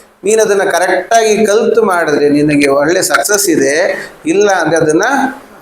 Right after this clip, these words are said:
ಹಾಳಾಗೋಗ್ತಿ" ಅಂತೇಳಿ ಅದಕ್ಕೆ ಭಕ್ತಿ ಪೂರ್ವಕವಾಗಿ ನಮನ ಮಾಡ್ತಾರೆ. ಕರೆಕ್ಟ್ ಅಲ್ವಾ? ಟ್ರೇಡಿಂಗು ಹಾಗೆ ಸರ್, ನಾವು ಟ್ರೇಡಿಂಗಲ್ಲಿ ಸಕ್ಸಸ್ ಆಗ್ಲಿಕ್ಕೆ ಆಗುತ್ತೆ.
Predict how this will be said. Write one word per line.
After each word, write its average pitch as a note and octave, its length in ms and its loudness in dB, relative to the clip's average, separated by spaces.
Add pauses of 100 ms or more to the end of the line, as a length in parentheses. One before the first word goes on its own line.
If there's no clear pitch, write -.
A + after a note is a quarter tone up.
ಹಾಳಾಗೋಗ್ತಿ" D#3 1000 2
ಅಂತೇಳಿ D3 360 0
ಅದಕ್ಕೆ F#3+ 320 0
ಭಕ್ತಿ E3 460 0
ಪೂರ್ವಕವಾಗಿ F3 800 2
ನಮನ F3 460 0
ಮಾಡ್ತಾರೆ. - 500 -2
ಕರೆಕ್ಟ್ D3 300 0
ಅಲ್ವಾ? C#3 400 0 (260)
ಟ್ರೇಡಿಂಗು F#3 540 0
ಹಾಗೆ C#3 340 0
ಸರ್, A2+ 240 -2 (300)
ನಾವು D#3 120 -2
ಟ್ರೇಡಿಂಗಲ್ಲಿ E3+ 640 0
ಸಕ್ಸಸ್ D#3+ 420 -2
ಆಗ್ಲಿಕ್ಕೆ D#3 380 0
ಆಗುತ್ತೆ. - 760 0